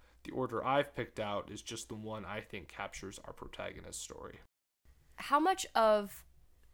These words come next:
Speaker 2: the patient character is Gerard? Like, how much do you think he's writing from his own experience?
Speaker 1: So for me, I think we all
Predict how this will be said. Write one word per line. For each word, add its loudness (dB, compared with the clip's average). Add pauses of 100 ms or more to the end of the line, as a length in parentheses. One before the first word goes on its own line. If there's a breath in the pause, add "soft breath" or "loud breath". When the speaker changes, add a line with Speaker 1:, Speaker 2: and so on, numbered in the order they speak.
(160)
Speaker 2:
the 4 (240)
patient -2
character -4
is 2 (160)
Gerard? -2 (1000 soft breath)
Like, -8
how 6
much 2
do -2
you 0
think -2
he's -2
writing 0
from -6
his -6
own -6 (400)
experience? -4 (320)
Speaker 1:
So 2
for -6
me, -4 (640 soft breath)
I -2
think -8
we -2
all -2